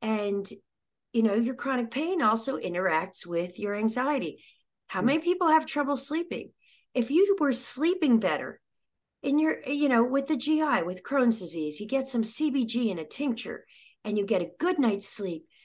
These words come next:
Speaker 1: because your gus-, gut is resting. You're waking up without feeling groggy from a medication and you got quality sleep. So your next day is gonna be so much better.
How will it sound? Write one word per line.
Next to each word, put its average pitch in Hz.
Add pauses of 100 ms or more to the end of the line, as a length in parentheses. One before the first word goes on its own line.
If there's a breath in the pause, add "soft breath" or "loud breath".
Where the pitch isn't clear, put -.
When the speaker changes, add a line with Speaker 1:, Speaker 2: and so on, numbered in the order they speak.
(160)
Speaker 1:
because 226
your 202
gus-, 247 (260)
gut 285
is 220
resting. 220 (260 soft breath)
You're 277
waking 311
up 233
without 233
feeling 202
groggy 165
from 175
a 160
medication 190 (400 soft breath)
and 214
you 185
got 190
quality 185
sleep. 196
So -
your 170
next 185
day 180
is -
gonna 156
be 139
so 143
much 123
better. 107